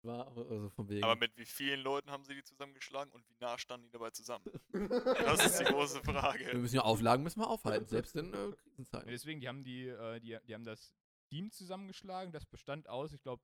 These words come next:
Speaker 3: einem, dem Kamerateam, dem
Speaker 1: Ja.
Speaker 3: Reporter Abdel Karim und dann noch drei Bodyguards. Die halt auch nach den Bildern so, das,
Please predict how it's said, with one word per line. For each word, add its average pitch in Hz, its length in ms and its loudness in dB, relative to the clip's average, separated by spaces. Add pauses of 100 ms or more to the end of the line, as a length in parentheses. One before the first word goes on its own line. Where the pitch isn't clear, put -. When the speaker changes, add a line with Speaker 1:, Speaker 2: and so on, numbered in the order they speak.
Speaker 3:
einem, 117 320 -12
dem 110 140 -8
Kamerateam, 190 880 -10
dem 127 200 -4
Speaker 1:
Ja. 113 60 -8
Speaker 3:
Reporter 131 400 -6
Abdel 120 540 -10
Karim 180 420 -8 (400)
und 165 140 -4
dann 160 120 -2
noch 156 180 -2 (100)
drei 143 320 0
Bodyguards. 107 880 -4 (720)
Die 123 100 0
halt 127 140 0
auch 131 160 0
nach 135 120 0
den 139 140 -6
Bildern 147 300 -2
so, 139 100 -6
das, 123 160 -4